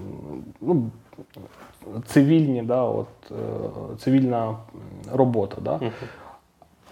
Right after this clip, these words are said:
Speaker 1: Як можна військового навчити за три-два місяці, я не знаю. Як можна військовим стати за рік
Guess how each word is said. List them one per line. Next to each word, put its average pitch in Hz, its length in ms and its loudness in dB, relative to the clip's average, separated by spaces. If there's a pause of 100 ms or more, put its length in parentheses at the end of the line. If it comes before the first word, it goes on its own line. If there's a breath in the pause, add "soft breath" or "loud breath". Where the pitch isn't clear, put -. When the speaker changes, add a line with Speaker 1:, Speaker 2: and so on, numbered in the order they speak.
(320 soft breath)
Speaker 1:
Як 165 300 6
можна 175 300 6
військового 139 800 6
навчити 127 640 0
за 117 260 2
три-два 123 480 2
місяці, 123 540 0
я 120 180 2
не 117 160 -2
знаю. 110 400 -6
Як 147 340 2
можна 135 340 4
військовим 131 480 4
стати 131 440 0
за 117 200 0
рік 110 300 -4